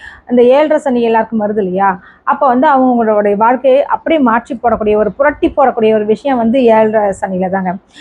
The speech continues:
அதே மாதிரி சனி கொடுத்தால்னா நிச்சயமாக அவர் எடுத்துட்டு போக மாட்டாரு. ஏன்னா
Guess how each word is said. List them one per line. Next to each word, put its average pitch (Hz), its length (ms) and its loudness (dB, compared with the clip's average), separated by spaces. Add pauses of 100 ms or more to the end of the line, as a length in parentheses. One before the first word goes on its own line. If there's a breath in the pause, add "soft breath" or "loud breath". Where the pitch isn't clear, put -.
(160 loud breath)
அதே 359 120 2
மாதிரி 349 240 2
சனி 320 260 0
கொடுத்தால்னா 294 600 2
நிச்சயமாக 294 560 0
அவர் 233 200 2
எடுத்துட்டு 226 260 -2
போக 220 140 0
மாட்டாரு. 208 340 0 (420 loud breath)
ஏன்னா 262 240 4